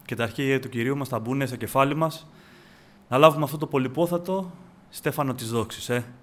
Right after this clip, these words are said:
Τον αμαράντινο στέφανο της δόξης. Όχι αυτό που τρέχουνε τώρα και οι άνθρωποι, ε. Είδατε τώρα,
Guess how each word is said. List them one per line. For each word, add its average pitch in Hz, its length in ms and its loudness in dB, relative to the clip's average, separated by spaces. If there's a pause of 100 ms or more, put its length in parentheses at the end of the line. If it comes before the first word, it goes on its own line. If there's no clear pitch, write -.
(460)
Τον 127 160 0
αμαράντινο 135 540 6
στέφανο 113 380 -2
της 101 160 -8
δόξης. - 560 -4 (840)
Όχι 131 160 0
αυτό 151 180 0
που 127 100 -4
τρέχουνε 135 440 0
τώρα 131 240 0
και 131 120 -6
οι 123 80 0
άνθρωποι, 131 480 0
ε. 143 180 0
Είδατε 127 260 -4
τώρα, 131 380 2